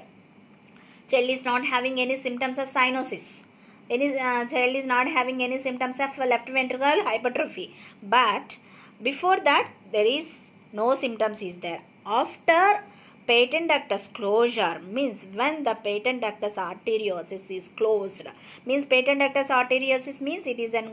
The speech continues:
connection between the aorta and then pulmonary artery.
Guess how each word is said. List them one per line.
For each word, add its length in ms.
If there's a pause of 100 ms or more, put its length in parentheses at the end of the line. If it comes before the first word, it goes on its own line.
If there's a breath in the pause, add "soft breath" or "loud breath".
(140)
connection 480
between 420
the 140 (580 loud breath)
aorta 560 (220)
and 200
then 180
pulmonary 500
artery. 440